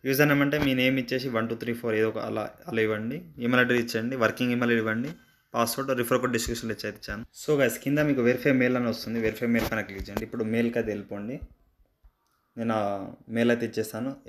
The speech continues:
ఎలా వస్తుందో కూడా చూస్తే స్పామ్ ఫోల్డర్లో వస్తుంది. ఒక నార్మల్ ఒకసారి రిఫ్రెష్ చేశాను చూడండి. ఇక్కడ ఏం చేయండి, త్రీ లైన్స్ పైన క్లిక్ చేయండి. వెళ్ళిన తర్వాత కింద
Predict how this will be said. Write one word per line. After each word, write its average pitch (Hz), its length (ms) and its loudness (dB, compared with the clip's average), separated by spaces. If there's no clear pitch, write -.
ఎలా 123 160 4
వస్తుందో 120 260 -2
కూడా 117 120 -2
చూస్తే 107 180 -4
స్పామ్ 127 260 4
ఫోల్డర్లో 123 380 2
వస్తుంది. 120 260 -6
ఒక 117 200 -2
నార్మల్ 117 320 2
ఒకసారి 107 260 -4
రిఫ్రెష్ 110 300 -2
చేశాను 104 260 -6
చూడండి. 104 280 -8
ఇక్కడ 123 240 -2
ఏం 131 120 0
చేయండి, 120 260 2
త్రీ 127 120 2
లైన్స్ 127 220 0
పైన 120 180 -2
క్లిక్ 104 180 -4
చేయండి. 107 260 -6
వెళ్ళిన 127 220 0
తర్వాత 117 160 4
కింద 127 140 2